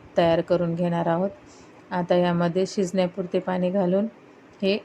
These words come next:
थोडा वेळ झाकून ठेवणार आहे आणि नंतर यामध्ये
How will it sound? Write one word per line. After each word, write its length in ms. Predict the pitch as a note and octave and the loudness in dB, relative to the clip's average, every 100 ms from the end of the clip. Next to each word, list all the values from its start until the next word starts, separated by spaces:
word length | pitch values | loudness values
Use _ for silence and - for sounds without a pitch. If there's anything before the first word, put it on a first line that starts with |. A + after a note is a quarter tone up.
| - G#3 | -4 0
थोडा 200 | F3+ F3+ | 2 4
वेळ 200 | G3 G3 | 2 2
झाकून 360 | G#3 F#3 F#3+ | 0 0 0
ठेवणार 400 | F#3+ G3 F#3 F3 | 2 2 2 2
आहे 280 | F3 G3 A3+ - | 2 0 -2 -6
आणि 300 | F#3 E3+ G3 B3 - - - - - - - - - - - - - - - - - | -4 -2 -2 -6 -14 -20 -20 -20 -20 -20 -20 -20 -20 -20 -20 -20 -20 -20 -20 -20 -4
नंतर 420 | F#3 F3+ F3 G3 - - - - - | 0 2 4 4 2 -10 -20 -20 -4
यामध्ये 680 | G3 F#3 F3+ F3+ E3+ G3 | 2 4 4 0 0 0